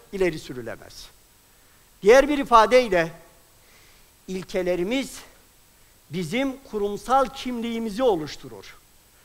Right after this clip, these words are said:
O kurumsal kimliğimiz aslında yönetişim dediğimiz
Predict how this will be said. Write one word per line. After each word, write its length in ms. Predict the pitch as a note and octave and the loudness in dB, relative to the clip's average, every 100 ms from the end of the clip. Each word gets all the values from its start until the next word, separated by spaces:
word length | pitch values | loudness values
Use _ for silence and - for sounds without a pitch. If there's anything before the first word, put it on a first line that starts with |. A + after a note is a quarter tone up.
| _ _ - | _ _ 0
O 160 | G#3+ | 0
kurumsal 500 | A3+ C4 C4 - C4+ | 0 -4 -4 4 6
kimliğimiz 800 | C4+ - C4+ B3+ B3 B3 D4 - - - - _ _ | 6 2 -2 0 -2 0 0 -2 -16 -20 -20 _ _
aslında 600 | A3 A3+ A#3+ A#3 A3+ - - - - _ _ _ _ _ _ _ _ _ _ _ _ _ _ | 0 0 2 6 6 4 -8 -20 -20 _ _ _ _ _ _ _ _ _ _ _ _ _ _
yönetişim 640 | F#3+ A3 G#3+ A3+ - D4+ | 2 4 2 0 -2 0
dediğimiz 600 | A#3+ F#3 E3+ D3+ G#3 F3 | 2 2 0 0 -2 -6